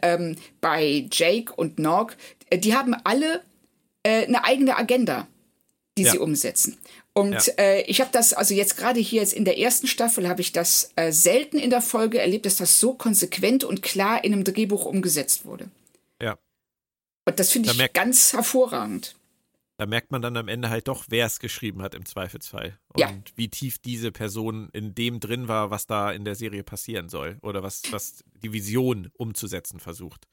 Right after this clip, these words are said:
Speaker 1: Genau, und, ähm, sich dann eben auch auf die Figuren konzentriert und die Figuren als Antrieb für die Handlung nimmt.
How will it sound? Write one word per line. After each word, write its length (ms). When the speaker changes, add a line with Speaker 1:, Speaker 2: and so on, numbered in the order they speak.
Speaker 1:
Genau, 420
und, 400
ähm, 360
sich 220
dann 160
eben 400
auch 260
auf 140
die 80
Figuren 540
konzentriert 420
und 140
die 80
Figuren 680
als 320
Antrieb 560
für 240
die 160
Handlung 460
nimmt. 300